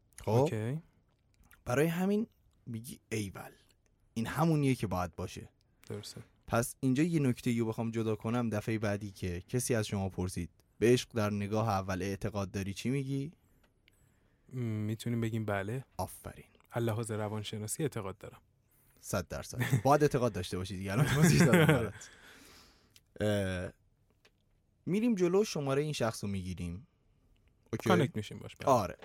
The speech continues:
Speaker 2: خب.
Speaker 1: دقت کردی شبای اول که دو نفر دارن با هم اوکی می‌شن، چه شب‌های طلایی و نورانیه؟
Speaker 2: پر
Speaker 1: یعنی
Speaker 2: از
Speaker 1: مثلاً
Speaker 2: هیجان.
Speaker 1: یهو تا چهار پنج صبح دارن با هم چت می‌کنن.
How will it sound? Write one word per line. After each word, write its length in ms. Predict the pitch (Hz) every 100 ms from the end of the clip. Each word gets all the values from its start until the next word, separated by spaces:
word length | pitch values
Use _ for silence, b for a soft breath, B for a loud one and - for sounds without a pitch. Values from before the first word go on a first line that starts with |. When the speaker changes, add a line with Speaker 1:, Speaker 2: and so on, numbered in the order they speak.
| -
Speaker 2:
خب. 180 | 127 156 b b b b b b b -
Speaker 1:
دقت 360 | 190 - 381 -
کردی 340 | 208 214 269
شبای 600 | - - 117 110 110 107
اول 640 | - 104 104 104 101 87 - _ _ _ _ _ _ _ -
که 140 | 120
دو 200 | 110 131
نفر 360 | 135 - 104 101
دارن 460 | 104 104 104 101
با 100 | 95
هم 240 | 101 107 104
اوکی 360 | - 107 - 104
می‌شن، 520 | 101 95 104 98 98 - _
چه 200 | - 160
شب‌های 720 | - 113 104 - 104 107 98
طلایی 720 | - - 110 110 104 104 101
و 60 |
نورانیه؟ 960 | 101 101 95 95 95 92 92 92 107 127 b b b b b b -
Speaker 2:
پر 60 |
Speaker 1:
یعنی 100 | 117
Speaker 2:
از 60 | 110
Speaker 1:
مثلاً 240 | 104 104
Speaker 2:
هیجان. 160 | 107 110
Speaker 1:
یهو 260 | 107 117 127 b b
تا 100 | -
چهار 340 | 113 - 113 110
پنج 340 | - 143 139 123
صبح 200 | - 120
دارن 260 | 107 107
با 100 | 104
هم 80 | 104
چت 340 | 101 107 - -
می‌کنن. 320 | - 98